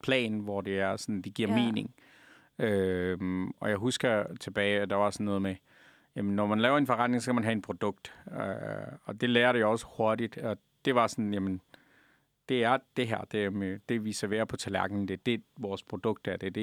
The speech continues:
Speaker 1: identiteten er. Og så er der jo forskellige lag i det. Det er jo ikke, altså, ikke kun kultur, men heller ikke sprog, men også, at, at man viser noget nyt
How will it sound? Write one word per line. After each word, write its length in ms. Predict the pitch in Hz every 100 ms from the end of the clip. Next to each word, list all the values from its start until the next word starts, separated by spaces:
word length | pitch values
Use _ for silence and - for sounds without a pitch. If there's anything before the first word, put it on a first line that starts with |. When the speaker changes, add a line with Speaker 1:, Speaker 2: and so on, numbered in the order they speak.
| 107
Speaker 1:
identiteten 600 | 101 95 - 135 120 -
er. 80 | - _ - - - - -
Og 80 | 107
så 100 | 135
er 140 | 160
der 80 | 165
jo 140 | 139 107
forskellige 420 | 117 - 143 120 110
lag 180 | 160 156
i 140 | 107
det. 260 | 107 107 110
Det 40 |
er 60 | 107
jo 60 |
ikke, 180 | 131 160 _ _ -
altså, 420 | - 127 110 101 87 - - -
ikke 160 | 139 -
kun 180 | 151
kultur, 440 | 139 117 - 147 139
men 500 | 117 104 101 101 98 131 131 113
heller 200 | 120 120
ikke 160 | 120 -
sprog, 420 | - 143 127 120
men 180 | 113 107
også, 340 | 117 - 127 - - - - - - _
at, 160 | - 107 -
at 220 | 117 -
man 500 | 110 101 98 95 92 -
viser 280 | 113 117 131
noget 200 | 107 98
nyt 320 | 127 -